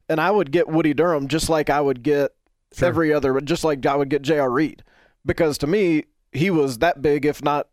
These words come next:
Speaker 1: bigger, because those guys only had four years, but I had Woody for every year, and for football and for basketball. Um, so, I mean, the,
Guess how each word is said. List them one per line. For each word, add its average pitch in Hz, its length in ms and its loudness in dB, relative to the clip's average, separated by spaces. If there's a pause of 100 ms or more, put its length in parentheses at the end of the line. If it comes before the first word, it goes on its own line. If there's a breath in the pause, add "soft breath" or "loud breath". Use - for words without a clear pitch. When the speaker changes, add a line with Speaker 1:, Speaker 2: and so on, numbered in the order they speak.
Speaker 1:
bigger, 175 300 2
because 135 640 -2
those 180 220 0
guys 135 200 0
only 143 200 0
had 147 160 -2
four 147 180 0
years, 165 220 0
but 117 120 -4
I 139 60 0
had 135 200 -2
Woody 156 220 0
for 127 300 -2
every 139 320 0
year, 107 240 -12 (560 loud breath)
and 147 500 0
for 147 180 -2
football 151 440 0
and 170 180 0
for 151 120 0
basketball. 147 520 -4 (480 soft breath)
Um, 147 640 0 (680)
so, 151 440 2 (840)
I 147 100 0
mean, 147 140 -2
the, 147 200 -2